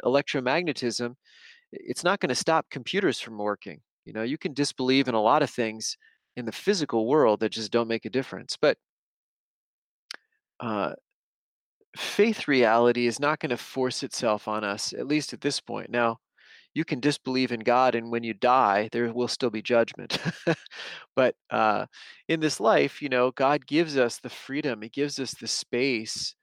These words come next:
to be agnostic, to disbelieve. He gives us the space to discover on our own and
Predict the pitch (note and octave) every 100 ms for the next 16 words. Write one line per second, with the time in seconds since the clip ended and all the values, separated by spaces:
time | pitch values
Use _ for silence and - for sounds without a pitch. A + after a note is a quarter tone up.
0 | _ _ _ _ _ - C#3 C3 A#2+ F3+
1 | F#3+ E3+ F3+ G3 - A#2+ G#2 - - B2+
2 | A#2 D#3+ E3+ - D#3 E3+ D3+ G#2 G#2 -
3 | A#2+ D#3 C#3+ D3+ - C3 - - C#3+ C#3
4 | - C#3 A#2 A#2+ - D3 C#3+ C#3+ C3 A#2
5 | A#2 A2 A#2 C3+ A#2 G#2+ G#2+